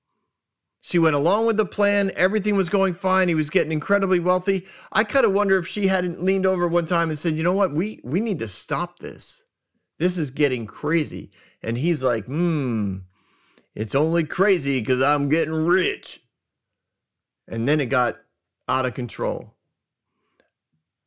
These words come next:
I just, I just, uh, you know, again, I think God is good all the time. I don't think he inflicts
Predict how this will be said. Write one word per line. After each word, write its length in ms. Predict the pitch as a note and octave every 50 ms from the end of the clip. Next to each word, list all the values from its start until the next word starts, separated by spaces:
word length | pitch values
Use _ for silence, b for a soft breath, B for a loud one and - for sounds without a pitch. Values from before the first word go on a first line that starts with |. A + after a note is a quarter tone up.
| _ _ _ _ -
I 140 | D3+ F#3 G#3+
just, 300 | A3+ G#3+ E3 - - - _ -
I 160 | C3+ D#3 F3
just, 360 | F3+ E3+ F#3 F3 - - - -
uh, 180 | - B2+ C#3 - - _ _ -
you 100 | C3 C#3+
know, 160 | B2+ A#2 F2
again, 460 | G2+ B2+ C#3+ D#3+ D3 C3+ B2 A#2 A2 _ _ _ _ _ _ _ _ _ _ _ _ _ _ _ _ _ _ _ -
I 140 | C3+ E3+ F#3
think 240 | E3+ F#3+ F3 D3+
God 180 | D3 D#3 D3+ C#3+
is 120 | C#3 B2+
good 200 | B2+ C#3 D3+ C#3+
all 160 | C#3 C3+ C3+ C3
the 80 | B2+
time. 540 | A2+ - D3 C3 B2 A2+ G2 F#2+ G2 A#2+ - _ _ _ _ -
I 100 | C#3+ D#3
don't 160 | E3 D3+ C#3+
think 140 | - E3 D3
he 160 | - E3 D#3
inflicts 580 | C#3+ B2 A2 - - D3+ D#3+ C#3 - - -